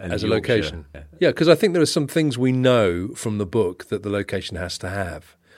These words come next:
Speaker 2: And I think the main thing I took away from the book was the landscape and the sea are essentially at the same level. It's so flat that you go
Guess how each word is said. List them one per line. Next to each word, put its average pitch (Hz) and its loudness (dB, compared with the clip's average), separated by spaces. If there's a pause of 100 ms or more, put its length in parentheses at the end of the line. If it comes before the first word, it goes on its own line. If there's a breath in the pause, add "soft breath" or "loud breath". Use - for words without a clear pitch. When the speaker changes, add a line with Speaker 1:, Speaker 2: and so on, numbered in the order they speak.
(260 loud breath)
Speaker 2:
And 104 -4
I 104 0
think 123 -4
the 120 -6
main 135 2
thing 92 -4
I 101 -2
took - -10
away 98 -2
from 101 -10
the 92 -6
book 90 -8
was 87 -6 (580 soft breath)
the 107 -6
landscape 113 0
and 98 -8
the 95 -8
sea 87 -4 (120)
are 95 -6
essentially 95 -6
at 95 -16
the 90 -10
same 87 -6
level. 82 -10
It's 101 -10
so 110 -2
flat - -6
that 95 -10
you 98 -14
go 87 -8